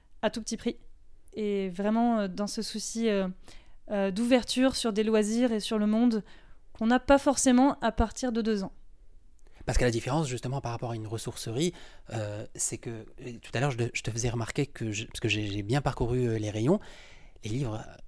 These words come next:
Speaker 2: sont... En tout cas, moi, j'aime beaucoup les titres que tu proposes, c'est, c'est une belle sélection. Donc, c'est là la différence, encore une fois, par rapport à, à ailleurs où, où il y a un peu tout et n'importe quoi, si on peut se permettre.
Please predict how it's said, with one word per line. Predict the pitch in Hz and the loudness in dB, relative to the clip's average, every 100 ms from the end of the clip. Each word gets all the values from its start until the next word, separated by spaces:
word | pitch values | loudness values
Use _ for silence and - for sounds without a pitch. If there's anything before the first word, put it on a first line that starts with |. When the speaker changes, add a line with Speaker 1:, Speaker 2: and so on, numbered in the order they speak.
| - | -12
Speaker 2:
sont... | - 120 110 104 101 101 101 - - - | -8 -6 -6 -6 -10 -12 -14 -18 -18 -16
En | |
tout | - | -6
cas, | 117 | -4
moi, | 113 | -4
j'aime | 104 101 | -4 -6
beaucoup | 107 - - | -4 -4 -2
les | 127 | -4
titres | 117 - - | -4 -4 -4
que | |
tu | 123 - | -4 -6
proposes, | - - 196 160 - - - | -8 -2 -2 -2 -6 -18 -16
c'est, | - 101 98 | -10 -8 -8
c'est | - 104 | -10 -10
une | 98 | -8
belle | 117 165 | -4 -2
sélection. | - 131 - - 226 - - - | -2 -4 -2 -2 -4 -6 -18 -10
Donc, | 113 | -8
c'est | - - | -6 -2
là | 117 202 | 2 2
la | 147 | 0
différence, | - 139 151 160 | -4 -4 -2 -4
encore | - 113 | -4 -6
une | 127 | -6
fois, | 233 | -6
par | 220 113 | -4 -4
rapport | 113 120 | -4 -4
à, | 107 107 104 107 - | -4 -6 -8 -10 -10
à | 110 | -6
ailleurs | 117 170 131 | -2 0 0
où, | 117 110 | -2 -4
où | 107 - - - - - | -6 -10 -16 -16 -16 -12
il | - | -10
y | |
a | |
un | - | -10
peu | - | -10
tout | - 131 | -6 -2
et | |
n'importe | 110 107 - - | -2 -4 -8 -8
quoi, | - 175 208 - - | -2 0 -2 -8 -20
si | - - - 113 | -18 -14 -12 -12
on | |
peut | 92 | -12
se | - | -10
permettre. | 110 110 165 | -10 -8 -10